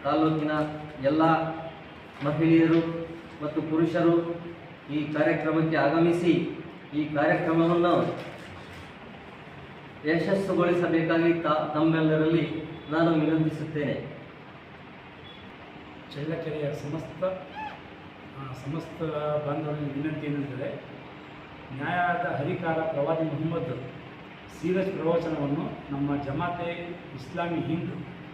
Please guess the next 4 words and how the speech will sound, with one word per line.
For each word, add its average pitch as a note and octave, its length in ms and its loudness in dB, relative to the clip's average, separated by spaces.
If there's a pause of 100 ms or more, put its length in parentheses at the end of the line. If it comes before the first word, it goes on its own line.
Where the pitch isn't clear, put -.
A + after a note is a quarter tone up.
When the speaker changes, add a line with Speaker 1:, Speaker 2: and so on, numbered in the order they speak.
(260)
Speaker 2:
ಇವರು E3+ 260 0 (840)
ಶುಕ್ರವಾರ E3 540 0
ಹದಿನಾರನೇ D#3+ 680 -2
ತಾರೀಕು D3 400 -4